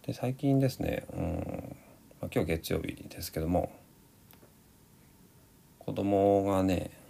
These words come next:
うん、なんだ、一番下の子供が一歳、もう、もうすぐ二歳になるんですけども、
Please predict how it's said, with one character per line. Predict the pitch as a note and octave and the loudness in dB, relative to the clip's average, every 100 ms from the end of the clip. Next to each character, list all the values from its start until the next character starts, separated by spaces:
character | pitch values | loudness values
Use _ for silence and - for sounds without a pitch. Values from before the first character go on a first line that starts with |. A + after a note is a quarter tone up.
| - | -10
う | - - - - - - | -8 -8 -10 -12 -12 -10
ん、 | B1 | -8
な | |
ん | E2 | -6
だ、 | D#2 | -4
一 | E2+ G2 | -2 0
番 | F2 A#2+ | 0 0
下 | - | 0
の | A#2 A2 | 0 0
子 | - | 0
供 | A2 G#2+ | 2 4
が | G#2 - - - - - - - - - - - - - - - | 4 0 -6 -20 -20 -20 -20 -20 -20 -20 -20 -20 -20 -20 -20 -8
一 | G2+ F#2 | -6 -4
歳、 | - D#2+ D2+ - - - - - - | 2 2 2 -4 -20 -20 -20 -20 -10
も | - - - - - - - - | -6 -4 -6 -14 -16 -20 -20 -8
う、 | |
も | G2+ | -4
う | G2 | -2
す | E2 | 0
ぐ | E2 | 0
二 | F#2+ G2 | 2 2
歳 | F#2 D2+ | 2 0
に | |
な | D#2+ | 0
る | D#2 | -2
ん | |
で | - | -6
す | - | -10
け | - | -6
ど | F2 | -2
も、 | F#2+ - | 0 -2